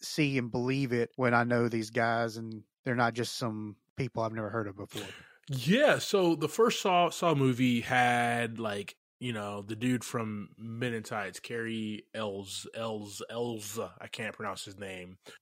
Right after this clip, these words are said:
Speaker 2: But, you know, he was the only one that, you know, you, I didn't really know the other guy.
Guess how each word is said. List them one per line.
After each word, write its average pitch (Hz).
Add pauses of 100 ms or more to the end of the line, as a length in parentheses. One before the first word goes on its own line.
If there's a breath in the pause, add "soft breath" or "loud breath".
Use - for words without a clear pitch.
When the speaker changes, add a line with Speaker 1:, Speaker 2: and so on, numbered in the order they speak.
(180)
Speaker 2:
But, 131
you 147
know, 123
he 151
was 160
the 139
only 139
one 127
that, 117
you 113
know, 117
you, 113
I 117
didn't 127
really 123
know 120
the 107
other 120
guy. 104